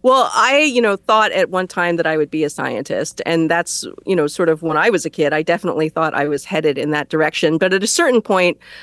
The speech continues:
I realized I was more interested in the history and philosophy of science and science as a human process. Um, so definitely, as I've gotten older, my views have shifted, and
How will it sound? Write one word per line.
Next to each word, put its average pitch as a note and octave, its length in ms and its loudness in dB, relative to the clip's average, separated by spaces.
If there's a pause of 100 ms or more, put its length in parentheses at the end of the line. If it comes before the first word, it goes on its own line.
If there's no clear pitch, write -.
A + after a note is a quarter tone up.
(140)
I F#3+ 80 0
realized G3 580 2
I F3+ 120 0
was F3 180 -2
more F#3 240 2
interested E3+ 760 0
in E3+ 320 2
the D#3+ 480 0 (260)
history G3 600 4
and E3 120 0
philosophy F3 520 0
of D#3 100 -2
science C#3+ 540 -2
and D#3+ 260 0
science F3+ 540 0
as D#3+ 240 -2
a D#3 100 2
human E3 600 0
process. - 840 -4
Um, F3 320 0 (300)
so - 140 2
definitely, B3+ 560 2
as F#3+ 160 0
I've F3+ 140 0
gotten F3 320 -2
older, F3+ 520 2
my E3+ 220 0
views F#3 340 -4
have D#3 160 -6
shifted, C3 720 -2
and F3+ 260 0